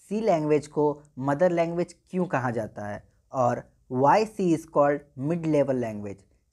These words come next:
सी लेवल लैंग्वेज को मिड लेवल लैंग्वेज क्यों कहा जाता है? तो चलिए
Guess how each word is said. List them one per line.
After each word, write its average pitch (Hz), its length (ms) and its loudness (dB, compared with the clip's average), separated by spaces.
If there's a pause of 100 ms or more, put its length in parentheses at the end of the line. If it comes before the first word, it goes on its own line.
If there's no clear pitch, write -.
(160)
सी 202 100 0
लेवल 185 300 4
लैंग्वेज 143 420 0
को 143 200 -2 (240)
मिड 175 260 -2
लेवल 165 300 0
लैंग्वेज 151 380 -4 (180)
क्यों 202 140 -2
कहा 180 220 -4
जाता 107 400 -6
है? 98 120 -12 (400)
तो 135 60 -6
चलिए 180 580 0